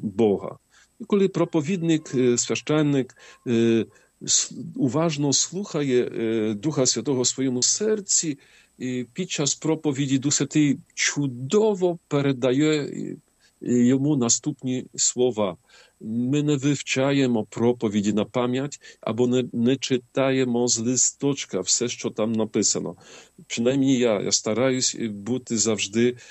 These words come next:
у співпраці і супроводі Святого Духа. Я, це не передбачено. Звичайно, розум працює теж,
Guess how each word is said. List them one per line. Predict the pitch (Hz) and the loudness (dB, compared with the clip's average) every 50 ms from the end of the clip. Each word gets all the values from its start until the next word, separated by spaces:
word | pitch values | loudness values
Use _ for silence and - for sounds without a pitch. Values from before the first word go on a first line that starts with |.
| - - _ - | -20 -20 _ -2
у | - 120 117 | 0 2 2
співпраці | - - - 120 117 110 - - 110 113 120 123 123 - - - 120 120 120 123 - _ | 2 0 0 -2 -4 -4 -4 -4 -2 -2 -2 0 0 -2 -2 0 0 -2 -2 -4 -8 _
і | - 113 107 | -6 -4 -2
супроводі | 104 - - - 120 113 - - 104 120 131 123 101 113 113 107 104 110 110 110 107 - _ _ | 0 0 0 0 -2 -4 -4 -2 0 2 2 2 2 -2 -4 -4 -2 -2 -2 -2 -2 -6 _ _
Святого | - - - - - 98 95 - - 107 104 95 92 104 101 98 104 101 - - _ _ _ | -4 -2 -2 0 0 -2 -2 0 0 0 0 0 0 2 2 2 0 -2 -8 -18 _ _ _
Духа. | - 95 90 95 117 110 - 101 87 | -20 -14 -2 0 0 0 0 0 -2
Я, | 92 101 117 120 120 113 117 131 120 - | 0 0 0 0 0 0 -2 -2 -2 -2
це | - - - 160 | -2 0 0 0
не | 165 165 | 0 -2
передбачено. | 165 - 165 160 160 160 147 143 147 160 156 151 - - 98 98 | -2 0 0 0 0 0 -2 -2 -2 -2 -2 -2 -2 -4 -4 -2
Звичайно, | 101 117 120 - 175 175 170 151 143 135 - - - - - _ | -2 -4 -2 0 0 2 2 2 0 -2 -4 -10 -20 -20 -10 _
розум | 113 117 127 156 165 143 147 151 151 143 | 0 2 2 2 2 2 0 -2 -2 -2
працює | 139 139 131 - - - 180 233 226 180 113 | -2 -2 0 -2 -2 -2 -2 -2 0 0 -2
теж, | - - - 92 90 90 - - | -2 -2 -4 -4 -4 -4 -8 -12